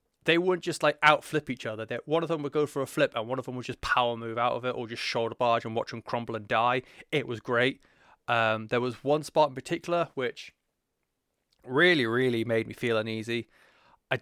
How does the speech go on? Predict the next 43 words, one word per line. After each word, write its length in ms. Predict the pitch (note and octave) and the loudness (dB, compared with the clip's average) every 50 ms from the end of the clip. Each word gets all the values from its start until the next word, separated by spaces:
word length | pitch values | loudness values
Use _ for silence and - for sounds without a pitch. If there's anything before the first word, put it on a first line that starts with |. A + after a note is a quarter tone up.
| _ _ - | _ _ 4
don't 260 | - E3+ G3 A3 G#3 | 6 6 6 6 6
know 140 | G#3 G3+ F#3 | 4 2 4
how 200 | - - F3+ F3+ | 4 4 4 4
much 220 | E3+ E3 - - | 2 -2 -6 -8
of 80 | D3 D#3 | -8 -8
it 60 | D3+ | -8
was 100 | C3+ - | -8 -8
planned. 420 | - - - - C3+ C3+ D3 D#3 | -12 -8 -2 0 2 2 2 0
They 40 | D3+ | 0
might 140 | C#3+ C#3 C#3 | -2 -4 -4
just 120 | D3 C3 | -6 -8
be 80 | - B2+ | -8 -8
really, 340 | A#2+ A#2+ B2 B2 A#2+ A#2+ A#2+ | -6 -6 -4 -4 -4 -4 -6
really, 380 | A#2 A#2 B2 B2 B2 A2+ A2+ | -4 -4 -2 -2 -2 -2 -2
really, 320 | A2 A2+ B2 A#2+ A#2+ A#2 A2+ | -2 -2 -2 -2 -2 -2 -4
really 380 | A2+ A#2 A#2+ A#2+ B2 A#2+ A#2 | -2 -2 0 0 0 -2 -2
good 140 | A2+ A#2+ A#2 | -2 -2 -2
at 80 | A2+ - | -2 -2
the 100 | - A2+ | -4 -2
wrestling. 460 | A2+ A#2 A#2+ A#2 - - D3 C#3+ C#3 _ _ _ _ _ _ _ _ _ _ _ _ _ | 0 0 0 0 -2 -4 -6 -6 -8 _ _ _ _ _ _ _ _ _ _ _ _ _
Um, 560 | - B2 A#2 A2+ A2+ A2 A2 G#2+ G#2+ G#2+ G#2+ - _ _ _ _ _ - | 0 2 2 4 2 2 0 -2 -4 -10 -16 -18 _ _ _ _ _ 2
but 180 | C3 A#2 - _ _ _ _ _ _ _ _ _ _ _ _ _ _ _ _ _ _ _ _ _ _ _ | 2 2 2 _ _ _ _ _ _ _ _ _ _ _ _ _ _ _ _ _ _ _ _ _ _ _
Pac 360 | - - F#3 G#3+ G3+ - - | 4 8 8 8 8 6 2
was 120 | - E3 - | -8 -8 -2
going 280 | - F3 E3 D#3+ D#3 | 2 2 2 2 0
for 260 | C#3+ - - D#3 C#3+ C#3 | -4 -6 -4 -2 -2 0
a 480 | C#3+ C#3 C3+ C3+ C3 C3 C3 C3 C3 B2+ - | 0 0 0 0 0 -2 -4 -6 -8 -10 -8
top 260 | - - D3+ - - | -4 -2 -2 -2 0
rope 140 | C3+ C3 - | -2 -4 -4
springboard, 640 | - - - C3 A#2+ A2+ A2 G2+ G#2 G2 G2+ G#2+ - | -6 -6 -4 -4 -4 -4 -6 -8 -8 -8 -8 -10 -10
so 400 | - A2+ A2 G#2+ G#2+ G#2+ A2 _ _ _ _ _ _ _ _ _ _ _ _ _ _ _ _ - | -8 -8 -6 -6 -6 -8 -10 _ _ _ _ _ _ _ _ _ _ _ _ _ _ _ _ -6
he's 220 | D3+ C#3 C3 - | -6 -4 0 2
near 140 | F#3+ G#3+ A3 | 2 2 2
the, 80 | F#3+ - | 0 -2
he's 220 | - E3 D#3 - F#3 | -4 -4 -4 -2 -2
near 120 | G3+ G#3+ | 0 0
the 160 | F#3+ G#3 G3 | 0 0 -2
turnbuckle, 580 | F#3 - C#3 A2+ G#2+ G2 F#2+ - - A2+ A#2 A#2 | 0 0 0 0 0 -2 -6 -6 -6 -6 -6 -6
and 80 | A#2+ | -8
you've 100 | A#2 A2+ | -10 -8
got 120 | - A#2 - | -8 -8 -8
the, 160 | A#2+ B2+ A#2+ - _ _ _ _ _ - - | -10 -12 -14 -16 _ _ _ _ _ -8 -4
uh, 360 | B2 A2+ A2+ A2 A2 A2 | -2 -2 -2 -2 -2 -4